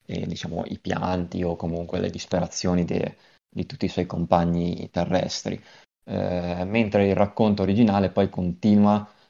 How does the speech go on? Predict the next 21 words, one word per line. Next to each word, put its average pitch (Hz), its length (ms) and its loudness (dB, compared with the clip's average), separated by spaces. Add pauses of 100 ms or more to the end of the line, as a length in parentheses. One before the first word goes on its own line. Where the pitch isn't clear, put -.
(140)
eh, 92 300 -4 (240)
per, 95 440 -2
per 90 160 -2
poche 92 280 0
parole, 92 460 6
però 92 180 0
continua 95 380 0
ancora 98 320 2
narrando 90 460 2
di 85 120 -2
come, 92 480 0 (220)
eh, 85 60 -6
Kaguya, 92 580 2 (300)
eh, - 760 -6
diede 101 520 4
poi 95 360 4
all'imperatore, 90 920 2
di 87 100 -4
cui 90 400 -4 (320)
comunque 101 420 0
provò 92 580 6